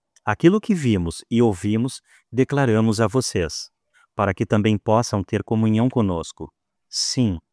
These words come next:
e a nossa comunhão é com o Pai e com o seu Filho Jesus, o ungido. Nós lhes escrevemos essas coisas para que sua alegria seja completa. Esta é a mensagem que ouvimos dele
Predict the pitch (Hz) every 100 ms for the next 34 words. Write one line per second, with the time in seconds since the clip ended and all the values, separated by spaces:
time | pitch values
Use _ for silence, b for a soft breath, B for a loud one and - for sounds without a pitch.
0 | b b - 92 85 85 120 - 151 165
1 | 165 143 98 95 - _ 107 - 110 107
2 | - 90 98 127 - _ 127 - 131 -
3 | 131 - 117 107 123 120 85 80 - -
4 | _ - 107 113 123 98 87 73 76 _
5 | _ _ _ _ - 120 175 160 139 104
6 | 90 95 85 101 98 85 101 - 92 -
7 | 110 107 85 85 - b b b 107 107
8 | - 110 - 160 143 107 98 101 113 -
9 | 107 123 - 127 135 117 78 - 73 _
10 | _ _ _ _ - 139 - 151 151 156
11 | - 104 87 95 92 107 90 123 117 85
12 | 95 98 104